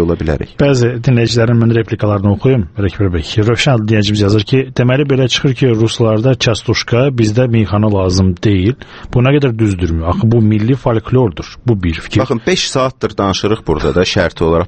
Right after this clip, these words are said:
Speaker 1: Beş saatdır.
Speaker 2: <laughs>
Speaker 1: Ya bunların da eşitdiyi bircə meyxanadır. Yəni görün, b-, mən indi nə deyim?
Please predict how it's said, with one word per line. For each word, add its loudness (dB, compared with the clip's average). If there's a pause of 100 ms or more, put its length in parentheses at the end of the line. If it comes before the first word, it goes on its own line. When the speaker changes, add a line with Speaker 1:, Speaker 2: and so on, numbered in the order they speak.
Speaker 1:
Beş 0
saatdır. 0 (200)
Speaker 2:
<laughs> -4
Speaker 1:
Ya 0 (180)
bunların 0
da 2
eşitdiyi 0
bircə -2
meyxanadır. 0
Yəni 0
görün, 0 (600)
b-, -6 (140)
mən 2
indi 0
nə 0
deyim? -2